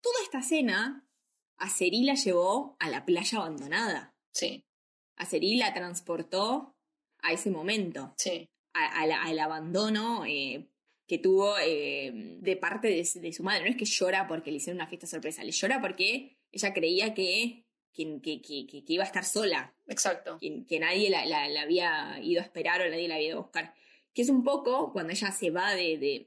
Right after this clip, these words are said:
Speaker 1: ella se sale del departamento y se va.
Speaker 2: Sí.
Speaker 1: Ri le dice básicamente como, "Gracias por haber nacido", o sea, o algo así. Todo lo
Speaker 2: To-, todo lo
Speaker 1: contrario
Speaker 2: contrario.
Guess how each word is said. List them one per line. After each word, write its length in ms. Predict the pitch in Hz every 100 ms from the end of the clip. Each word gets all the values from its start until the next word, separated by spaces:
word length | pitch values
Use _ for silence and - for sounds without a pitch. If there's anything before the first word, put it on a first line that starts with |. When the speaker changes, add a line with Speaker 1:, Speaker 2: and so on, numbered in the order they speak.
| -
Speaker 1:
ella 160 | 175 170
se 220 | - 170
sale 280 | - 185 196
del 100 | 170
departamento 420 | 160 160 170 196
y 40 |
se 160 | - 190
va. 420 | 196 190 233 240 -
Speaker 2:
Sí. 420 | 202 175 175 220 _ _ _ _ _ _ -
Speaker 1:
Ri 360 | - 240 262 294
le 120 | 185
dice 220 | 202 233
básicamente 840 | 220 226 214 175 190 214 240 254 285
como, 360 | 180 165 156 165
"Gracias 400 | 196 240 277 -
por 160 | - 160
haber 260 | 165 202
nacido", 540 | 214 - - 220 165 147
o 40 |
sea, 380 | - 214 156 156
o 80 | 180
algo 160 | 190 185
así. 480 | - 208 196 156 - _ _ _
Todo 240 | 226 240 247
lo 140 | 185
Speaker 2:
To-, 120 | 175
todo 20 |
lo 100 | 170
Speaker 1:
contrario 380 | 175 202 240 233
Speaker 2:
contrario. 840 | 220 202 233 226 240 233 240 311